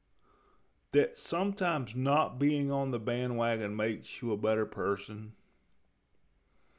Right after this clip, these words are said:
and makes you stand out more amongst your friends and your family and your relatives for trying something different and being different.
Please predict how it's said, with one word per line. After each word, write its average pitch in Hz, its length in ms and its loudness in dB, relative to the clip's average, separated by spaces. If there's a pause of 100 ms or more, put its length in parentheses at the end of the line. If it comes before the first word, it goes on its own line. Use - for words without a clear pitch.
(520)
and 120 200 2
makes 117 340 0
you 107 100 -4
stand 110 460 -2
out 110 300 4
more 110 280 2
amongst 113 520 0
your 107 100 0
friends 107 580 4
and 110 160 6
your 107 120 8
family 107 600 8
and 110 120 8
your 107 100 8
relatives 104 560 6 (560)
for 123 560 10
trying 170 580 4
something 147 540 -2
different 127 440 4 (180)
and 120 300 -2
being 113 500 0 (380)
different. 101 340 2